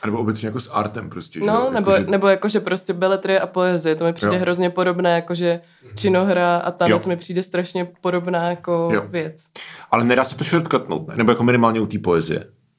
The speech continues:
Speaker 1: Jakože když prostě teďka, když pokud jako si v životě nečetla poezii a teďka prostě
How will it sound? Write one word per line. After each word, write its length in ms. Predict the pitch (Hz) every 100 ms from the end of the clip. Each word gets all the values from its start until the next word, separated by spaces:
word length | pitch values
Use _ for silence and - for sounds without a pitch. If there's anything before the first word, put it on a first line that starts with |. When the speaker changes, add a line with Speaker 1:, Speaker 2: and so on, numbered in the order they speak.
| _ _ _ -
Speaker 1:
Jakože 360 | 107 107 101 117
když 220 | 101 110
prostě 360 | - 117 - 123
teďka, 460 | 95 - - 113
když 120 | 110
pokud 240 | 107 107 107
jako 160 | 107
si 140 | 117 110
v 40 |
životě 360 | 92 107 107 107
nečetla 340 | 98 104 120
poezii 640 | 98 90 82 80 76 - - - - _ 107
a 60 |
teďka 320 | 107 95 -
prostě 720 | 98 104 98 - 104 98 95